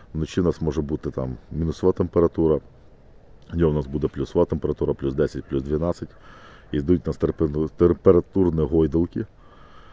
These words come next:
І чим далі, як я розумію, холодна зимівля — це в перспективі. Особливо, що саме цікаво, деякі навіть у нас є пасічники, в кого має навіть, наприклад, там, не гру, там вулики, там, а раля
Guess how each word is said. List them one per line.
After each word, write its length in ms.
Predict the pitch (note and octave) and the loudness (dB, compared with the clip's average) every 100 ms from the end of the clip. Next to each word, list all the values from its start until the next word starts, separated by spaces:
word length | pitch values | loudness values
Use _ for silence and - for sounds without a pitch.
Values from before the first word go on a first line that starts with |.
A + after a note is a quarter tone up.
| - - - - | -20 -20 -20 -4
І 600 | D#2+ E2+ E2 E2 D#2+ D#2 D2 | 2 6 8 8 6 4 2
чим 200 | - E2+ | -2 6
далі, 160 | A2 F#2+ | 6 8
як 220 | G2+ F#2+ G2+ | 6 6 6
я 60 | |
розумію, 840 | F2 E2 F#2+ A2 G#2 F2+ D#2+ D#2 C#2+ - | 4 4 4 4 6 4 4 2 -4 -2
холодна 340 | - F#2+ F2 E2+ | 4 6 6 4
зимівля — 420 | D#2 F#2 G#2+ E2+ | 2 2 4 2
це 120 | - | -2
в 60 | D#2 | -10
перспективі. 680 | - - - D#2+ D2+ C2+ C2 - - - - | -6 -8 -6 -4 -2 0 -2 -8 -20 -20 -8
Особливо, 360 | D#2+ - G#2 G2 | -6 2 4 4
що 120 | - | 0
саме 240 | - F#2+ F#2 | 2 2 2
цікаво, 420 | F2+ - E2 D2+ | 0 4 4 6
деякі 340 | E2+ F2 - | 6 6 4
навіть 200 | D#2+ E2 | 2 2
у 60 | D#2 | 0
нас 240 | D#2+ - | -2 0
є 180 | D#2+ D2+ - - - - - | 0 0 -6 -20 -20 -12 6
пасічники, 560 | G#2 F2+ D2 D2+ - | 6 6 -6 -6 -6
в 40 | C#2+ | -2
кого 200 | E2+ D#2+ | 0 0
має 220 | E2+ E2 | 2 2
навіть, 200 | D2+ D2 | 0 -2
наприклад, 280 | D2+ D#2+ D2 | -4 -4 -4
там, 120 | D2 | -2
не 80 | E2 | 0
гру, 220 | F2+ G2 | 2 2
там 240 | D2+ C#2+ | 0 -2
вулики, 320 | E2+ D#2 - | 0 0 -2
там, 220 | D2 C2 B1+ - - - - - | -4 -4 -6 -18 -20 -20 -20 6
а 180 | G2 G#2+ | 10 12
раля 420 | A2+ A2+ G2+ | 12 12 10